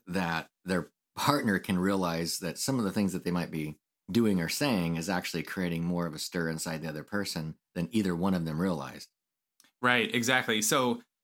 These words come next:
Speaker 2: um, th-, this is what we mean by, like, there's just a lot going on. 'Cause, you know, when it's just you, I, w-, just an individual client, a therapist can say something and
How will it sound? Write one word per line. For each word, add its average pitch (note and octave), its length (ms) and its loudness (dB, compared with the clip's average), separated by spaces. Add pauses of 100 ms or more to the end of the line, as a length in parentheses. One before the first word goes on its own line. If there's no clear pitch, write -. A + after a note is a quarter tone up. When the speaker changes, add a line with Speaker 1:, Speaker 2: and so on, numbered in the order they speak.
(340)
Speaker 2:
um, A2 580 4
th-, - 220 -10
this D#3 180 4
is C#3 120 2
what B2+ 180 2
we A#2+ 140 8
mean B2+ 200 6
by, A2+ 180 4
like, A2 220 0
there's B2 220 2
just C3 180 0
a C3 40 2
lot A2+ 380 2
going A2 320 2
on. A2 200 4
'Cause, A#2 200 -2 (120)
you B2 140 -2
know, A2+ 120 2
when B2 140 4
it's A#2+ 180 2
just F3 340 -2
you, A#2 460 2 (300)
I, B2 160 0 (180)
w-, A#2+ 180 -6 (100)
just B2 240 2
an A#2+ 140 4
individual A#2+ 680 4
client, A2 600 2
a A#2 80 -2
therapist A#2 680 0
can A2+ 160 0
say B2+ 240 2
something A#2+ 540 2
and C3 220 0